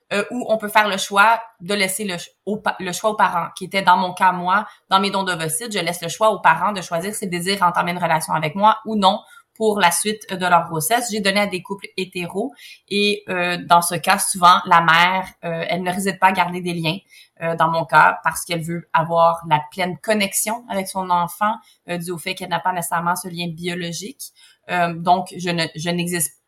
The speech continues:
plus dans leur vie à la suite de mon don. Euh, c'était la façon qu'ils ont, qu'ils ont désiré de le faire, mais je pouvais di-,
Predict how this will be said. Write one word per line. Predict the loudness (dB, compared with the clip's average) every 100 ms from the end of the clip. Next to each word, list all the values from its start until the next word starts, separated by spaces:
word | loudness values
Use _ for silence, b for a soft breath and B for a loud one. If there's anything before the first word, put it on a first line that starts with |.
| _
plus | -10 2
dans | 4
leur | 4 2
vie | -2 -6 _ _
à | 4
la | 4
suite | 0 -4
de |
mon | -2 -2 0
don. | -2 -2 B B B -8
Euh, | -6 -6 -6 -8 -12 _ _ -16
c'était | -6 2
la | 2
façon | 2 -2 -4
qu'ils | -6
ont, | -8
qu'ils | -8 -8
ont |
désiré | -6 -8 -8 -6
de | -6
le |
faire, | -2 0 0 0
mais | 0 0
je | 0
pouvais | -6 -8 -4 -2
di-, | -4